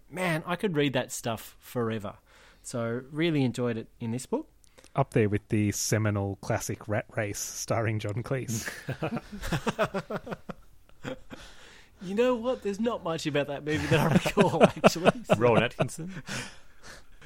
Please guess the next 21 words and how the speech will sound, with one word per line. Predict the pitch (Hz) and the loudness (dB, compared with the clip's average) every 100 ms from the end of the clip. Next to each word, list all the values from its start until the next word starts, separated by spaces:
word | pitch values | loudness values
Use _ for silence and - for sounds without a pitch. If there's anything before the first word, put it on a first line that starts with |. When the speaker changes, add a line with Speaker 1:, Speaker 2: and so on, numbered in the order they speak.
| - - - - - 151 | -18 -18 -18 -18 -4 6
Speaker 2:
Was | 160 - | 8 10
John | 262 269 | 10 10
Cleese | 226 180 - | 8 8 8
even | 123 107 | 4 4
in | 104 | 2
it? | 147 - - - | 2 2 -2 -2
Speaker 3:
I | - | -2
think | - - | -2 -2
he | - | 6
would | - 95 | 6 6
have | - - | 2 2
been. | - - 180 302 - | -2 -2 -4 -8 -12
It | 156 | -6
sounds | - 139 127 | 0 0 2
right. | 98 107 185 - | 0 0 -2 -8
Yeah. | 104 160 | 0 0
Speaker 1:
He | 170 165 | 2 4
was. | 185 117 110 - | 4 4 2 -2
Speaker 2:
<laughs> | - | -4
Okay. | 143 - | -4 -4
Speaker 1:
Yeah. | - 123 | -2 -2